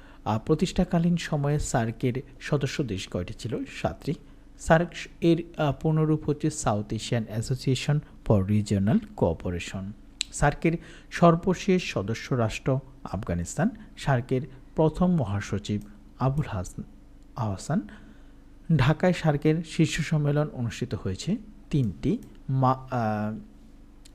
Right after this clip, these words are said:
সার্কভুক্ত কোন দেশে কোনো সেনাবাহিনী নেই?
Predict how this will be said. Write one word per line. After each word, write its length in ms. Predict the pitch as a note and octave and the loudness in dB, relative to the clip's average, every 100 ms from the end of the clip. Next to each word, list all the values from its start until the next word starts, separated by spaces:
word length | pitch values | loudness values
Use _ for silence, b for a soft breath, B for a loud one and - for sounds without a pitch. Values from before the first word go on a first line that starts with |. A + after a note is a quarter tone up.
| - | -6
সার্কভুক্ত 560 | C3 C#3+ C#3+ D#3 - | 0 0 0 -4 2
কোন 320 | D#3+ - D3 A#2+ | 0 2 2 4
দেশে 280 | A#2 - | 2 0
কোনো 200 | A2+ A2 | -2 -2
সেনাবাহিনী 600 | G#2+ B2 G#2+ F2+ G2+ F#2+ | -2 -2 0 0 -2 -2
নেই? 180 | F#2+ C#3+ | -2 -2